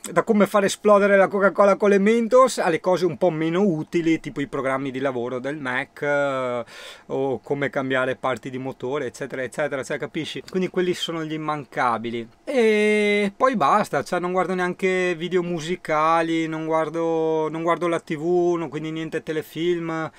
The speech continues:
e telegiornali, meno che meno, quindi no, quello. Candid Camera in primis, per questo discorso <laughs> so-, so-,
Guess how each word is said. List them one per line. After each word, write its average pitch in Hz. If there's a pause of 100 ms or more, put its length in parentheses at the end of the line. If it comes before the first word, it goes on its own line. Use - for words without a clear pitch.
(340)
e 151
telegiornali, 156
meno 156
che 160
meno, 156
quindi 139
no, 143
quello. 127
Candid 196
Camera 190
in 180
primis, 214
per 175
questo 156 (220)
discorso 156 (120)
<laughs> 175
so-, 185
so-, 190